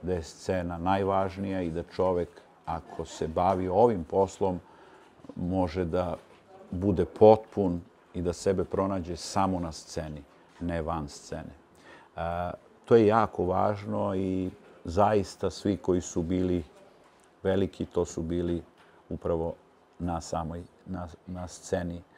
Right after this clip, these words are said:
a, vreme je takvo da, razmišljajući o tome kako odrastamo i formiramo svoje ličnosti, a ličnosti formiramo verovatno dugi niz godina, dobro, prvih tridesetak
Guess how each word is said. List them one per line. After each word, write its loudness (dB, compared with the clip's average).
a, -12
vreme 6
je 4
takvo 2
da, -2
razmišljajući 0
o 0
tome 0
kako 2
odrastamo 2
i -4
formiramo 2
svoje 0
ličnosti, -4
a -8
ličnosti -2
formiramo 2
verovatno 0
dugi 2
niz 0
godina, 4
dobro, 4
prvih 2
tridesetak 0